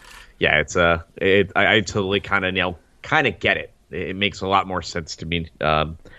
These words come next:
because, you know, when we, you know, to go slightly off topic here, it's like, you know, when we went back to talk to,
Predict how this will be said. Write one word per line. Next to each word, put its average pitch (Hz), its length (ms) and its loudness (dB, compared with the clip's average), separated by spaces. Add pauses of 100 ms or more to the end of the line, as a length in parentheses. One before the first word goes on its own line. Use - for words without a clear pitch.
(120)
because, 101 300 2
you 104 80 4
know, 90 80 4
when 87 260 -4
we, 87 260 -4 (300)
you 85 100 -2
know, 80 100 2 (120)
to 76 140 -4 (260)
go 85 160 2
slightly 110 640 2
off 95 260 0
topic 87 360 0
here, 87 180 -2
it's 90 140 -6
like, 98 140 -2
you 95 80 -2
know, 87 80 -2
when 90 140 -2
we 92 100 -2
went 87 180 0
back 85 280 0
to 85 200 -4
talk 82 320 -4
to, 87 360 -6